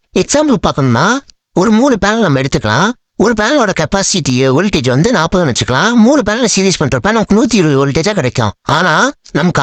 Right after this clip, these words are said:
ஆர்ம்ஸ் வந்து கான்ஸ்டன்டா தான் கிடைக்கும். அதாவது நம்ம சீரிஸ் கனெக்ஷன் பண்றப்ப நமக்கு வோல்டேஜ் வந்து இன்க்ரீஸ் பண்ணி கொடுக்கும், ஆர்ம்ஸ் வந்து கான்ஸ்டன்டா வரும். இதுதான் சீரிஸ் கனெக்ஷன். அடுத்து வந்து பேரல் கனெக்ஷன். பேரல் கனெக்ஷனை சிம்பிளா சொல்லணும்னா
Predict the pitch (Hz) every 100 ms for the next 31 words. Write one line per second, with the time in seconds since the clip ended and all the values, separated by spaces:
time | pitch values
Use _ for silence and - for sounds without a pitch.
0 | 160 240 233 180 156 233 - 175 214 -
1 | 170 135 151 196 131 120 110 - 143 160
2 | 254 185 143 262 262 - 170 156 160 120
3 | 117 110 202 202 165 175 220 156 151 190
4 | 185 175 160 135 127 113 202 294 302 139
5 | 202 220 208 226 175 180 - 160 139 123
6 | 98 90 _ - 175 196 220 220 202 180
7 | 143 127 190 277 320 _ - 190 262 226
8 | 160 220 190 202 214 135 101 - - _
9 | _ - 202 311 302 180 143 160 156 202
10 | 214 202 160 123 90 98